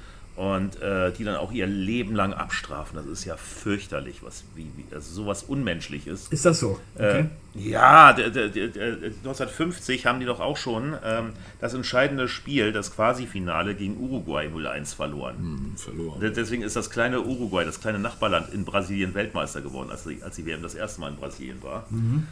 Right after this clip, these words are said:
Speaker 1: Und, äh, dem Torwart, dem brasilianischen Torwart, ist der Ball halt so durchgerutscht.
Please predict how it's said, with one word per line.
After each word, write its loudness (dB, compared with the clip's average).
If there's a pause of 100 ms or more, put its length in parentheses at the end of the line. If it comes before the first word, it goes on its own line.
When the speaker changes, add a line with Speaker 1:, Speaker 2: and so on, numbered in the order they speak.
(140)
Speaker 1:
Und, 2
äh, 0
dem 0
Torwart, 4
dem -2
brasilianischen 0
Torwart, 0
ist -6
der 2
Ball -2
halt 0
so -4
durchgerutscht. -6